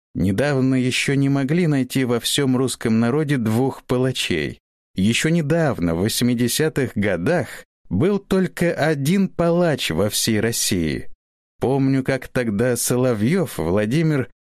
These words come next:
с радостью рассказывал мне, как не могли по всей России найти другого палача,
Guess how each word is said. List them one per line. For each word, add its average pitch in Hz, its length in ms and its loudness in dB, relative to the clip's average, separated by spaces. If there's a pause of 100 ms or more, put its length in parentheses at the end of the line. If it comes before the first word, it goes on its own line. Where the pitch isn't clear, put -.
(140)
с - 100 -2
радостью 170 540 0
рассказывал 87 840 0
мне, 139 380 0 (260)
как 160 300 -2
не 156 160 2
могли 156 460 0
по 165 180 0
всей 160 320 0
России 170 520 0
найти 151 400 0
другого 151 600 0
палача, 92 720 -2